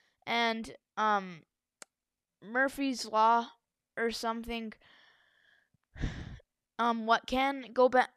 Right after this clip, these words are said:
what can, what can go bad? I don't, I don't know. Will go bad. And so they fumble it at the one-yard line, trying to do a fullback dive. And, uh, T C U recovers in the end zone for a touchback.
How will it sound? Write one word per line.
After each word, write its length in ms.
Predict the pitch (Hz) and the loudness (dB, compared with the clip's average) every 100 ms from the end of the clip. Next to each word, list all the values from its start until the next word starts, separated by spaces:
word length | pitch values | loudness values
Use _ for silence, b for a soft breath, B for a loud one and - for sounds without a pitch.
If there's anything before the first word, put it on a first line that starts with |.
| - | -6
what 340 | 226 214 - | 2 2 0
can, 540 | - 240 240 247 240 - _ _ _ _ _ _ _ _ _ _ _ | -6 -2 0 -2 -6 -16 _ _ _ _ _ _ _ _ _ _ _
what 220 | 214 - | -6 -4
can 260 | 233 254 285 | -2 -2 0
go 140 | 302 | 0
bad? 320 | 294 285 294 - - - | 6 6 6 0 -12 -10
I 240 | 262 254 | -6 -4
don't, 140 | 233 - | -4 -8
I 140 | 196 | -4
don't 200 | 220 196 | -2 -4
know. 260 | 160 143 156 _ b b b _ _ | -8 -16 -18 _ b b b _ _
Will 240 | 226 262 | 0 2
go 160 | 233 202 | 2 -4
bad. 380 | 180 - 151 - - | -6 -10 -12 -16 -18
And 240 | 160 220 214 | -12 -12 -6
so 460 | 247 233 208 196 _ - | -2 0 0 -4 _ -6
they 160 | 233 | -2
fumble 440 | 233 254 262 247 240 | 0 0 0 0 0
it 160 | 220 | 0
at 100 | 214 | 0
the 100 | 196 | -6
one-yard 540 | 214 208 208 202 214 214 | -6 -6 -4 -4 -4 -2
line, 340 | 208 202 190 - - _ | -4 -4 -8 -20 -20 _
trying 360 | - 233 233 220 | -4 -2 -2 -4
to 80 | 220 | -4
do 120 | 214 | -2
a 80 | 196 | -4
fullback 540 | - 220 214 190 - | -4 -2 2 0 0
dive. 580 | 202 196 214 220 - - b b b - | 2 2 2 -2 -10 -20 b b b -6
And, 320 | 214 202 196 | -2 -2 0
uh, 140 | 180 175 | -2 -2
T 200 | 240 247 | -4 -4
C 160 | - | -4
U 100 | 254 | -2
recovers 540 | 233 208 220 220 226 226 | -2 0 0 0 0 -2
in 100 | 214 | -6
the 140 | 196 | -4
end 180 | 202 208 | -4 -4
zone 240 | 214 214 | -6 -8
for 160 | 202 208 | -6 -6
a 80 | 180 | -4
touchback. 540 | 214 208 - 208 196 | -4 -4 -2 -2 -2